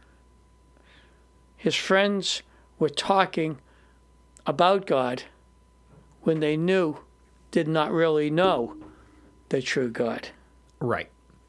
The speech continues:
Speaker 1: But there is one thing that they did know. They know who holds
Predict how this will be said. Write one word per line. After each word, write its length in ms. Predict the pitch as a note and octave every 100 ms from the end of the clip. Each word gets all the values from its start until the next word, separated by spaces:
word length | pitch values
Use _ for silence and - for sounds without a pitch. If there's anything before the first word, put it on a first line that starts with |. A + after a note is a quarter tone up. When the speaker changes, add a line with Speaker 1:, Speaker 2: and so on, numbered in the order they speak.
| - - - - -
Speaker 1:
But 180 | D#3 D3+
there 200 | D3 D3+
is 120 | D3+
one 220 | F#3 G3+
thing 260 | G3+ F#3+ F3+
that 180 | F3+ E3+
they 160 | D#3+
did 260 | D#3+ E3+ D#3
know. 340 | F3+ D#3 - - _ _ _ - - - - _ - - - _ _ _ _ -
They 220 | D#3+ D#3+
know 540 | E3 A3 D#3+ C#3 C#3 - - _ _ _
who 280 | - F3 D3+
holds 720 | - F#3+ F3 C#3+ C#3 C3 -